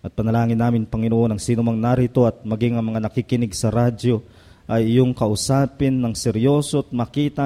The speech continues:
nila ang kanilang kalagayan sa iyong harap. Hindi dahil sa sila'y sumasamba at taimtim sa relihiyon. Hindi ito kaligtasan hanggat ito'y maging tunay na pananampalataya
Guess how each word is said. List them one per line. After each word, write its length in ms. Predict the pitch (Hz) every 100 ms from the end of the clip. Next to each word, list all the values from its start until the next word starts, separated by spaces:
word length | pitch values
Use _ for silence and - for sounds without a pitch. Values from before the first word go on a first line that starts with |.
| 139
nila 320 | 143 147 139 - - - - -
ang 240 | 113 117 113 107 104 101 117
kanilang 400 | 127 117 123 123
kalagayan 800 | - 117 117 104 127 143 143 139
sa 160 | 135 135
iyong 160 | 131 131
harap. 240 | 120 113 - - - _ _ _ _ - - - - 113
Hindi 160 | 123
dahil 160 | 123 127
sa 160 | 127
sila'y 240 | - 131 131
sumasamba 800 | - 131 151 - 147 135 117 110
at 40 | - _ _ _ _
taimtim 480 | 131 127 131 123 151
sa 160 | 143 147
relihiyon. 560 | 143 135 131 139 101 92 _ _ _ _ _ _ _ _
Hindi 320 | 113 117 123
ito 80 | -
kaligtasan 960 | 127 110 110 - 117 120 131 110 90 104
hanggat 560 | 117 110 110 113 -
ito'y 320 | - 110 120 113
maging 480 | 110 101 110 104
tunay 400 | - 117 120 120
na 80 | 117
pananampalataya 1040 | 120 113 110 110 - 107 - 110 107 101